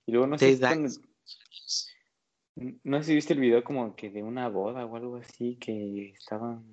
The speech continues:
Speaker 2: Ah, sí, del, del photosh de una boda, ¿no? Estaban tomando fotos.
Speaker 1: Ajá, algo así, que de repente así que explota todo a la verga y
Speaker 2: Dude, pero se ve muy loca la explosión, o sea, se ve como que de otro planeta.
Speaker 1: Está muy feo.
Speaker 2: ¿Sabes?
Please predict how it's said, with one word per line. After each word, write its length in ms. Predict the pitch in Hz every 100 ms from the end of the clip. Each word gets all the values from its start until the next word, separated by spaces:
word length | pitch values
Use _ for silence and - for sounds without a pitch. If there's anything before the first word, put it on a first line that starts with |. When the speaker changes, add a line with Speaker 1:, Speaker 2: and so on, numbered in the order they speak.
| 104 104
Speaker 2:
Ah, 140 | 139
sí, 240 | - - 147
del, 240 | 139 135 - - _
del 260 | 139 139 135
photosh 440 | - 156 165 -
de 80 | 139
una 160 | 143 147
boda, 240 | 151 139
¿no? 120 | 131 175
Estaban 300 | - 147 143
tomando 540 | 131 131 135 131 127
fotos. 500 | - 139 202 - -
Speaker 1:
Ajá, 440 | - 120 127 123 139
algo 180 | 139 131
así, 260 | - 135
que 100 | 127
de 60 | 120
repente 360 | 104 117 117 127
así 280 | - 131 127
que 220 | 110 104 - _ _ _ -
explota 540 | 104 - - 110 -
todo 240 | - 117 120
a 60 |
la 140 | 113 104
verga 360 | 107 113 120
y 200 | 104 107 110 _ _ _ _ _ _ - - _ _ _
Speaker 2:
Dude, 440 | 156 165 180 185 185
pero 160 | 151
se 140 | 139 147
ve 120 | 151
muy 200 | 160 165
loca 360 | 151 160 175
la 100 | 151
explosión, 600 | 139 - - 135 - 156
o 60 | 151
sea, 180 | 147 156
se 140 | 151
ve 120 | 139 143
como 220 | 185 151
que 120 | 135
de 100 | 131
otro 260 | 135 165 160
planeta. 600 | 131 127 139 139 127 - _ _ _ _ _ -
Speaker 1:
Está 140 | - 127
muy 100 | 135
feo. 120 | 127
Speaker 2:
¿Sabes? 380 | 123 180 - -